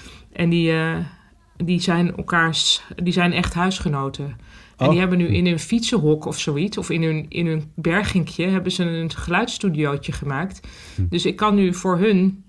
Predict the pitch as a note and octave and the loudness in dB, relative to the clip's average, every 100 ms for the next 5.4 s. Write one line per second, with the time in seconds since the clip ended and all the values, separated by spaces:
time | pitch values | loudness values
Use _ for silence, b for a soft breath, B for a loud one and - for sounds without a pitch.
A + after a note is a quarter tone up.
0 | _ - - A3 A#3 - F3 - D#3 D3+ | _ -6 -2 0 0 -2 -4 -2 0 0
1 | D3+ E3 F3 F3+ F3+ E3 D#3 E3+ E3 D#3+ | 0 -2 -2 -2 -2 -2 0 2 2 0
2 | E3+ D#3 D#3 - - D3 - G#3+ G#2 A#2+ | -2 -2 -2 -4 -8 -8 -4 -2 -2 -4
3 | A2+ A#2+ B2 A#2 - D#3 D3+ - - B3 | -4 -2 0 0 2 2 0 -2 0 0
4 | B3 A#3 B3+ A#3+ A3+ A3+ E3 - B2+ D3 | 2 2 0 0 0 2 2 2 0 0
5 | D#3 D3 A#2 G#2 | 0 2 2 0